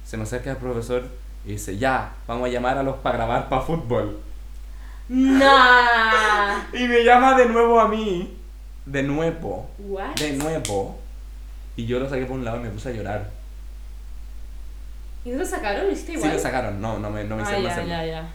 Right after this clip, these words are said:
Speaker 2: Si te hacían hacerlo de nuevo, yo encuentro que es como
Speaker 1: Fue
Speaker 2: satánico.
Speaker 1: tortura, fue tortura,
Speaker 2: Filo,
Speaker 1: tortura.
Speaker 2: I understand.
Speaker 1: Le he llorado tantas veces a ese profesor.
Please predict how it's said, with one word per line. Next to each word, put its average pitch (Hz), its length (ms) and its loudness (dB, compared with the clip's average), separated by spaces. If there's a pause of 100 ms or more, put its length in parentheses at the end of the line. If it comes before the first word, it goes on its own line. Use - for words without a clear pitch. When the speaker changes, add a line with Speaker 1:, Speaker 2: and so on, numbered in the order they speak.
(320)
Speaker 2:
Si 202 160 -4
te 175 80 -4
hacían 220 380 0
hacerlo 247 240 -4
de 233 100 6
nuevo, 185 160 10
yo 202 80 2
encuentro 196 220 -4
que 190 80 -6
es 196 120 -6
como 170 320 -8 (440)
Speaker 1:
Fue - 140 -2
Speaker 2:
satánico. 160 300 -2
Speaker 1:
tortura, 127 360 -2
fue 120 100 -6
tortura, 113 560 -8 (140)
Speaker 2:
Filo, - 140 -6
Speaker 1:
tortura. 151 460 -6
Speaker 2:
I 180 40 -4
understand. 180 300 -8
Speaker 1:
Le 113 100 0
he 117 60 -2
llorado 127 260 0
tantas 104 300 -4
veces 98 240 -6
a - 20 -8
ese 98 140 -8
profesor. 92 400 -8